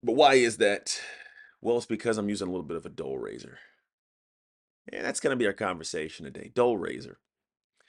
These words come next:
I noticed that whenever I shave with a fresh, clean razor, I get less bumps. And it's because I use this, uh, Mach three. I don't know, I've been using it for probably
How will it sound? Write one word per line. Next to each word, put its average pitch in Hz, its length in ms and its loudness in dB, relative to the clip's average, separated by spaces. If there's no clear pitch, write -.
I - 60 -10
noticed 104 340 0
that 85 240 -2
whenever 107 340 -2
I 107 120 2
shave 92 400 -4
with 82 100 -6
a 82 80 -8
fresh, - 480 -8
clean 95 380 -8
razor, 85 360 -6
I 80 60 -8
get 80 160 -14
less 78 260 -10
bumps. - 440 -14
And 80 220 -8
it's 82 80 -12
because 104 340 -2
I 101 40 2
use 101 200 -2
this, 92 220 -6
uh, 80 120 -4
Mach 90 360 -6
three. 76 520 -10
I - 40 -18
don't 76 140 -12
know, 69 60 -10
I've 76 100 -12
been 87 100 -10
using 85 220 -8
it 67 140 -12
for - 140 -20
probably 69 540 -14